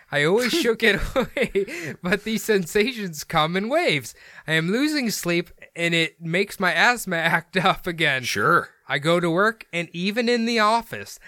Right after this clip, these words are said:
Speaker 1: I am experiencing these sexual touches. This is really happening. This is not my dreams or something. I can't tell anyone because no one will believe me.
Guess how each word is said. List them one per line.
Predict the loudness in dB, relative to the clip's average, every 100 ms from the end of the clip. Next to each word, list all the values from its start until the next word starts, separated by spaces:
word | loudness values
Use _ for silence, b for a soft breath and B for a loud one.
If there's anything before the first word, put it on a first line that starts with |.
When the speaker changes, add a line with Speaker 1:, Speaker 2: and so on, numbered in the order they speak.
| B
Speaker 1:
I | 0 2
am | 4
experiencing | 2 -2 -6 -2 0 -2 -2 -4 -2
these | -4 -6
sexual | -4 -4 -4 -8 -2 -2
touches. | -2 -2 -4 -4 -10 -10 -12 -16 -18 B B B -4
This | -4 -2
is | -4 0
really | 2 2
happening. | 0 2 0 0 -8 -8 -12 B B
This | -6 -2
is | -2
not | 2 2 2 0
my | 0 0
dreams | -2 -4 -2 -2 -4
or | -4
something. | -2 -4 -4 -8 -8 B B
I | -10
can't | -2 -2 -2 -2
tell | 0 2
anyone | 2 2 2 2 0
because | -2 -2 -4 -2
no | -6
one | -4 -4
will | -2
believe | -2 0 2 0
me. | -2 -6 -8